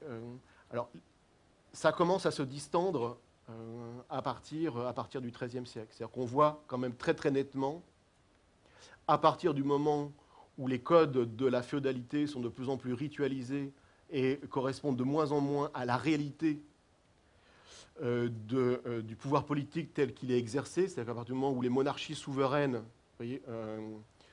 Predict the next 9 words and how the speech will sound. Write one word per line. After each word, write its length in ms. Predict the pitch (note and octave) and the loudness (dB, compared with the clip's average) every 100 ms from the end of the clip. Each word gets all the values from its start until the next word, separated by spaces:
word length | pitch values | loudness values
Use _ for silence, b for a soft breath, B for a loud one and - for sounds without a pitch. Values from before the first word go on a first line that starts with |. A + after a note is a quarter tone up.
| b | b
se 160 | - D3 | -4 0
mettent 200 | C3+ B2+ | 2 2
en 80 | B2 | -2
place, 460 | C3 D#3 E3+ - _ _ b b b b - | 0 -2 -4 -18 _ _ b b b b -10
on 120 | B2+ | -8
voit 300 | G#2+ A2+ C#3 | -6 0 0
que, 140 | D3 C3+ | 0 0
euh, 540 | C3+ B2+ A#2 A#2 B2 | 4 4 4 2 -2
ce, 580 | B2 - - B2 A2+ A2 | -6 -10 -4 -2 -2 -4